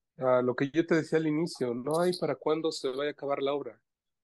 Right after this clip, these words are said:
O sea, la obra civil no tiene fecha para terminar y todavía falta que se hagan las, la obra electromecánica, que no le corresponde al gobierno de la ciudad, le corresponde al gobierno federal. Está la ampliación de la línea doce del metro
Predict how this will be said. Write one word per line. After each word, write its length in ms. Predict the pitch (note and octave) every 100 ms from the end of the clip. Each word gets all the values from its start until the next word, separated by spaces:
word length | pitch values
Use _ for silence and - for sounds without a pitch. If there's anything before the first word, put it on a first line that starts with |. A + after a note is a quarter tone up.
| _ _ _
O 20 |
sea, 160 | A#2
la 160 | A#2 A#2+
obra 220 | D3 F#3
civil 560 | E3+ - C3+ E3+ F#3+ E3+ - - _ _ - _ - _ _ _
no 180 | - D3
tiene 180 | D#3 F#3+
fecha 320 | F3+ F#3+ -
para 180 | F3+ D3+
terminar 380 | B2+ C3 C3+ D#3 -
y 80 | C3+
todavía 420 | E3 F3+ F3 F3+
falta 360 | F3+ E3 F3+ -
que 100 | C3
se 140 | D3
hagan 320 | D#3 D#3 C#3+
las, 340 | B2+ G#2+ - -
la 240 | - A2+ B2
obra 220 | D3 D#3+
electromecánica, 960 | C#3 - B2 B2 A#2+ D3 D3+ C3 - - _ _ _ _
que 120 | A#2+
no 120 | C3
le 120 | D3+
corresponde 500 | D3+ C3 A#2+ - C#3
al 60 | C3+
gobierno 360 | A2 G2+ A2+ A2+
de 80 |
la 80 | A2+
ciudad, 240 | A2 C#3+ C#3+
le 80 |
corresponde 720 | G#2 G2+ G#2 - - - A#2+
al 60 | A#2+
gobierno 280 | G#2 G#2+ G#2+
federal. 380 | - G#2+ G#2+ G2+ _ _ _ - - -
Está 240 | - - G3
la 80 |
ampliación 460 | A3 F3+ D3+ - F3+
de 100 | F#3
la 100 | D#3
línea 300 | D3+ F3+ F3+
doce 380 | E3 E3 - F3+
del 180 | C#3 B2+
metro 540 | C#3+ D3+ D3+ E3